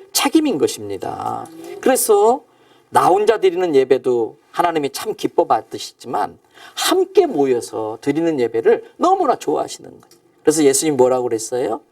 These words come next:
"두 사람이 마음을 합심하여 내 이름으로 구하면 무엇이든지 내가 다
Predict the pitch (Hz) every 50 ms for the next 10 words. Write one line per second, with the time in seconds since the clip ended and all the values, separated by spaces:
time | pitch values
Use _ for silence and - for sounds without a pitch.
0 | _ _ _ _ _ _ _ _ _ _ _ - 147 151 147 - 160 156 156 147
1 | 147 147 127 117 123 120 123 135 139 143 143 147 139 160 165 - - - 165 151
2 | 135 120 113 110 104 104 107 110 117 123 120 117 117 117 _ _ _ _ _ _
3 | _ _ _ _ _ _ _ - 120 131 139 143 147 147 151 139 135 127 127 123
4 | - - 127 120 120 117 143 180 165 117 107 104 117 156 196 247 254 - - -
5 | 170 165 156 156 135 135 139 147 143 - - 156 196 262 -